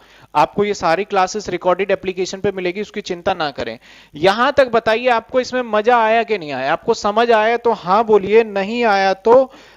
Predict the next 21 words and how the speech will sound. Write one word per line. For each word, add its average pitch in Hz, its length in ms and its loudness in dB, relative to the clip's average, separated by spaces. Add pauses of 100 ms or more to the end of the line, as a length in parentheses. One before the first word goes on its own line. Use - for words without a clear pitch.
(100)
ना 196 320 2
बोलिए, 208 360 2
हम 214 200 -2
आगे 175 280 0
चले। 120 400 -8 (460)
मजा 208 360 4
आना 220 320 0
जरूरी 190 480 0
है, 175 180 0
समझ 196 440 -2
आए 208 220 2
तो 214 140 -2
हां, 214 440 2
ना 202 340 0
आए 196 140 0
तो 208 160 0
ना। 185 220 2
Clear? 214 600 0 (4000)
Yes, 180 460 0
yes, 160 500 -2
yes, 139 640 -8